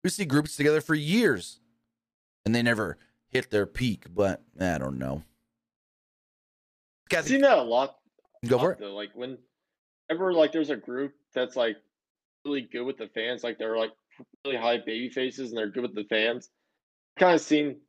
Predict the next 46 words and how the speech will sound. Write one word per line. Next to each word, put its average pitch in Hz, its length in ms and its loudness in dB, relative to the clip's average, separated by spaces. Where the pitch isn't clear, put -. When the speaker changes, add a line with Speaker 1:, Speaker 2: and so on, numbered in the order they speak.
Speaker 2:
Vince, 131 260 -6
like, 120 140 2
"All 135 80 4
right, 127 180 4
break 143 220 0
'em 156 120 0
up." 123 320 2
It 151 160 0
kinda 190 220 6
happened 147 300 2
with 127 120 -10
the 113 60 -14
Shield, 151 400 -4
though. 110 240 -6
Like, 117 180 -10
they 131 80 -6
were, 131 240 -6
at - 60 -12
that 127 160 0
one 139 160 -2
point, 139 300 -4
fans 131 240 -2
were, 135 80 -2
like, 117 120 2
loving 131 300 -2
them. 143 180 -2
They're, 123 120 0
like, 113 180 -2
one 123 180 -4
of 123 60 -4
the 107 60 -10
best 127 260 -4
baby 127 280 -4
faces 135 380 -4
in 123 100 -4
the 107 80 -2
company. 143 520 -2
Then, 113 260 -2
boom, 110 140 -6
Seth 120 220 -4
Rollins 123 320 2
turned 98 220 -6
on 85 140 -4
him. 85 100 -10
Speaker 1:
Yeah, 262 420 2
but 190 420 2